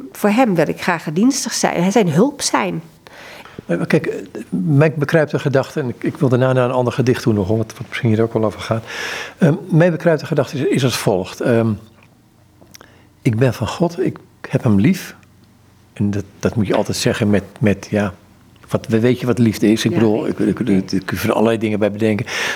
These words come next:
Speaker 2: Maar goed, hij heeft mij lief. Ehm, wanneer dingen gebeuren in mijn leven die door hem geleid zijn, die door hem gewild zijn, ik heb het idee dat ik er steeds minder sjoegen van krijg.
Speaker 1: Ja.
Speaker 2: Steeds minder begrijp wat, wat het is.
Speaker 1: Ja.
Speaker 2: En dat, dat het meer is in die overgave dat je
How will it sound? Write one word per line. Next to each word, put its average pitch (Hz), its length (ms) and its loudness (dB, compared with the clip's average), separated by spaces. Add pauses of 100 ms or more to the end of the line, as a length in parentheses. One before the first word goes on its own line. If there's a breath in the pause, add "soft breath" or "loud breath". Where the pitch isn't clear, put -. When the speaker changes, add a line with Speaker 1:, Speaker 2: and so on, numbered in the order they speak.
Speaker 2:
Maar 147 120 4
goed, 127 80 0
hij 131 140 2
heeft 143 200 2
mij 131 220 4
lief. 190 320 0
Ehm, 135 420 2 (1200 loud breath)
wanneer 147 320 4
dingen 139 380 2
gebeuren 135 420 4
in 127 80 0
mijn 120 120 2
leven 123 260 2
die 120 120 4
door 107 140 2
hem 120 240 2
geleid 123 440 2
zijn, 113 240 0
die 117 120 0
door 113 180 -2
hem 113 240 0
gewild 123 420 0
zijn, 101 320 -4 (880 loud breath)
ik - 140 -6
heb 113 80 -4
het - 100 -8
idee 104 140 4
dat 95 100 -6
ik 98 60 0
er - 60 -6
steeds - 240 0
minder 104 220 2
sjoegen 175 260 0
van 127 120 2
krijg. 98 340 -2 (600)
Speaker 1:
Ja. 294 160 -6
Speaker 2:
Steeds 175 200 2
minder 175 220 4
begrijp 156 420 0
wat, - 180 -6
wat 147 100 2
het 147 140 0
is. 190 120 4
Speaker 1:
Ja. 135 80 2
Speaker 2:
En 143 140 0
dat, 135 140 2
dat 139 120 2
het 143 140 0
meer 156 200 6
is - 160 -2
in 226 200 -2
die 147 140 4
overgave 139 500 2
dat 117 140 2
je - 100 0